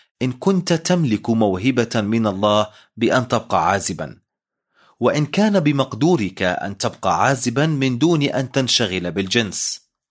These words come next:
ولكن الأمر المألوف هو أن تتزوج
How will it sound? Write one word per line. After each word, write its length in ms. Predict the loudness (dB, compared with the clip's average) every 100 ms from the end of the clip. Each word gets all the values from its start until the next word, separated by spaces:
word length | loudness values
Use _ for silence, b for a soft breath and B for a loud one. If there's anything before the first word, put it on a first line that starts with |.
| _ _ _ -10
ولكن 440 | -6 -4 -2 -2
الأمر 360 | -2 -2 0 0
المألوف 680 | 0 -2 2 2 2 0 -6 _ _ -2
هو 180 | 0 0
أن 340 | 0 -2 -4
تتزوج 720 | -4 0 2 2 2 2 0